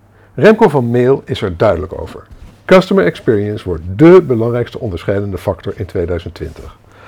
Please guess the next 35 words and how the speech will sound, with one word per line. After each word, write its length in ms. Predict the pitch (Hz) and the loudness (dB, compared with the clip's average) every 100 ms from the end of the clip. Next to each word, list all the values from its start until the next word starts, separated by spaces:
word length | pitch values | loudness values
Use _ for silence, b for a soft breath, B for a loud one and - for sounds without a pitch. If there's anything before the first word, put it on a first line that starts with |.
| B B B B B | B B B B B
Langzaamaan 540 | 170 240 190 147 160 | 4 6 6 6 4
komen 260 | 156 147 110 | 4 2 2
bedrijven 440 | 101 104 113 117 | -2 0 0 0
tot 160 | 117 92 | -6 -10
het 100 | 80 | -10
besef 360 | 90 - 120 - | -10 -4 -4 -4
dat 120 | 95 | -12
consumenten 520 | - 156 107 107 107 90 | -6 -6 -4 -6 -6 -6
steeds 340 | - 147 160 | 2 2 2
gemakkelijker 480 | - 117 113 104 - | -4 -6 -6 -10 -8
toegang 280 | 151 120 95 | -8 -8 -8
hebben 220 | 90 90 | -8 -10
tot 160 | 92 | -10
online 300 | 123 139 113 | -2 0 0
informatie 580 | 90 85 87 87 101 - | -4 -8 -8 -6 -8 -10
en 100 | 98 | -14
steeds 380 | - 107 110 - | -8 -4 -4 -6
sneller 300 | 165 165 107 | -4 -2 -2
online 420 | - 139 101 101 | -4 -6 -4 -6
sociale 460 | 117 - 90 78 113 | -8 -10 -10 -8 -10
kringen 360 | - 196 208 | -4 0 0
ontwikkelen. 460 | 127 101 87 - - - b b b b b | 0 -4 -8 -10 -16 -18 b b b b b
Het 180 | 113 | -2
tijdperk 460 | - 156 156 151 139 | 4 4 6 4 2
van 100 | 131 | -2
advertenties 680 | 107 - - 160 165 165 - | -8 -10 -4 -2 -2 -6 -6
die 120 | 104 | -6
niet 160 | 139 160 | -6 -6
voldoen 400 | 135 110 143 117 | -8 -4 -4 -4
aan 100 | 92 | -8
de 60 | |
eisen 340 | - 123 127 - | -4 -4 -4 -6
van 100 | 98 | -12
de 60 | |
consument 600 | 92 95 113 147 160 175 | -10 -10 -2 0 0 -2